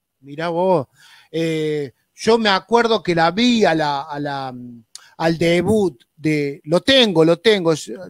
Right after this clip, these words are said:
cuando pueda lo voy a subir, que estaba, bueno, eh, Michael, estaba,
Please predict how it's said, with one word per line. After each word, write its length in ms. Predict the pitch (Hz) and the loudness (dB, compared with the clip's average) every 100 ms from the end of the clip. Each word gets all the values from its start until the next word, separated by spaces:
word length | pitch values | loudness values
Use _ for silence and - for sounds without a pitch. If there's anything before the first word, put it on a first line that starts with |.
| - | -18
cuando 360 | - 180 165 170 | -14 -10 -8 -8
pueda 220 | 214 226 | -6 -4
lo 80 | 196 | -2
voy 100 | 190 | -4
a 60 | 180 | -6
subir, 400 | - 170 170 - _ _ | -6 -4 -4 -6 _ _
que 120 | - 165 | -8 -2
estaba, 340 | - 233 190 | 2 4 4
bueno, 480 | 185 202 170 143 143 | 6 4 2 -4 -6
eh, 380 | 143 139 131 117 113 _ _ | -8 -8 -8 -12 -16 _ _
Michael, 540 | 151 226 247 160 123 95 _ _ | 0 2 2 -2 -8 -12 _ _
estaba, 420 | - 170 165 139 | -2 2 2 0